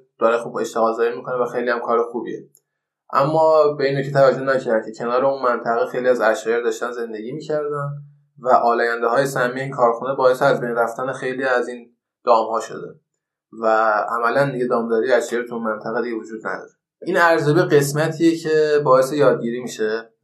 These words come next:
و به ما کمک می‌کنه که علم سیاست‌گذاریمون رو بهبود بدیم و به طور مؤثرتری به سمت حل مسائلمون حرکت کنیم و با توجه به اندوخته‌هایی که از اجرای سیاست‌های پیشین به دست آوردیم، سیاست‌های بعدیمون رو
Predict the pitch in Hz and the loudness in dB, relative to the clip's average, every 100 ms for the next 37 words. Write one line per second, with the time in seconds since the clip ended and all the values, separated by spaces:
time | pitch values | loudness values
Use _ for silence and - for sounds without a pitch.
0 | 107 - 98 113 113 113 110 113 117 131 | -20 -4 2 4 4 4 2 2 0 0
1 | - 123 135 - 135 131 127 123 127 113 | -2 0 0 -2 -8 -6 -6 -6 -6 -4
2 | 123 131 127 123 110 107 113 110 113 110 | -2 -2 -6 -2 -2 -2 -4 -6 -4 -2
3 | 113 117 117 117 117 113 - _ _ _ | -4 -8 -12 -8 -6 -6 -8 _ _ _
4 | - 110 107 110 131 123 113 110 104 - | -2 -2 -2 -4 -6 -4 -4 -4 -10 -16
5 | _ _ _ 107 117 113 110 107 - _ | _ _ _ 0 2 4 4 0 -4 _
6 | _ _ 123 - 131 143 131 113 117 - | _ _ -8 -4 -2 0 2 2 0 -2
7 | 120 117 135 127 110 104 104 101 101 104 | -2 0 2 0 0 -4 -6 -6 -4 -4
8 | 104 104 101 101 101 98 101 101 101 95 | -4 -4 -4 -4 -6 -6 -10 -10 -8 -8
9 | 95 90 - 71 85 98 110 117 117 110 | -6 -8 -10 -18 -10 -4 -2 0 0 0
10 | 117 117 92 98 - _ _ 110 113 117 | -2 -8 -6 -8 -10 _ _ -4 -4 -6
11 | 117 - 113 131 - 113 107 113 110 120 | -10 -8 -4 -4 -2 -2 -2 -4 -4 -4
12 | 113 - 110 110 110 120 113 - 110 123 | -4 -2 -2 0 -2 -2 -6 -8 -14 -10
13 | 113 104 110 107 117 117 113 123 123 113 | -6 -2 -2 -4 -8 -6 -6 -6 -8 -8
14 | 113 127 123 127 120 151 139 123 135 143 | -6 -4 0 0 0 2 4 4 2 -2
15 | 143 139 135 | -2 -2 -4